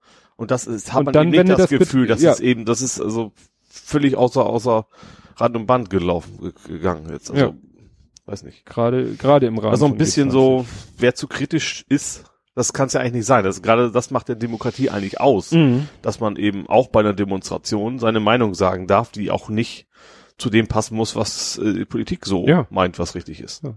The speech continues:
Speaker 2: Und dann
Speaker 1: Du
Speaker 2: rennen da
Speaker 1: darfst
Speaker 2: die
Speaker 1: sogar total bescheuert sein. Du kannst sagen, keine Ahnung, ich will, dass alle Häuser <laughs> brennen, was weiß ich, wenn du's nur sagst,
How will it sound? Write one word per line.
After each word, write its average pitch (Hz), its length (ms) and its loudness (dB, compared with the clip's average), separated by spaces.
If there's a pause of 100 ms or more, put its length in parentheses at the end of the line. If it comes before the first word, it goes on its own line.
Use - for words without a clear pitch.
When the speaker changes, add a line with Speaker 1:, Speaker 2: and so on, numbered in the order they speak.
(240)
Speaker 2:
Und 123 120 -4
dann 135 200 0
Speaker 1:
Du 147 60 -4
Speaker 2:
rennen 143 180 4
da 151 80 4
Speaker 1:
darfst 156 80 0
Speaker 2:
die 160 60 2
Speaker 1:
sogar 143 140 6
total 135 200 4
bescheuert 165 500 0
sein. 101 260 0
Du 101 120 -8 (140)
kannst 147 320 -4 (500)
sagen, 143 340 0
keine 143 240 -2
Ahnung, 135 260 -2
ich 117 280 -10
will, 143 260 0
dass 131 500 -2
alle 139 240 4
Häuser 131 260 4
<laughs> - 20 2
brennen, - 340 -2
was 135 220 0
weiß 127 160 0
ich, 147 100 -2 (240)
wenn 139 120 -2
du's 139 140 2
nur 131 140 2
sagst, 147 420 0